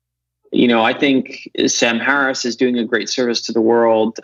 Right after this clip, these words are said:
Uh, I think Marc Andreessen remains one of the most generative people I've ever met, uh, as is Balaji. Um, uh, and, and,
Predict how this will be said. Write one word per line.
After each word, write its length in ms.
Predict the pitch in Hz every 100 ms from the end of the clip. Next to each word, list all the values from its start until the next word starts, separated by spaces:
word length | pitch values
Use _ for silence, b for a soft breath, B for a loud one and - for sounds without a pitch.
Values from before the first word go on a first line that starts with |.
| -
Uh, 220 | 107 104
I 40 |
think 260 | - 131 -
Marc 260 | 120 120
Andreessen 720 | 147 123 110 123 139 - 139
remains 460 | 123 117 117 120 117
one 140 | 117
of 60 | 113
the 60 | 107
most 440 | 110 110 - -
generative 800 | - 113 120 117 113 110 98 - _ _ _ _
people 300 | - 117 117
I've 140 | 110 107
ever 200 | 110 110
met, 440 | 107 110 110 104 -
uh, 140 | 110 104
as 220 | 107 117
is 160 | 117 104
Balaji. 720 | - 101 113 117 117 104 104 _ _ B _ _ _
Um, 720 | 113 110 107 104 104 110 110 - _ _ _ _ _ - _ _ _ _ _ -
uh, 540 | 107 104 101 92 80 -
and, 420 | 107 113 110 101 -
and, 680 | 101 110 110 107 107 -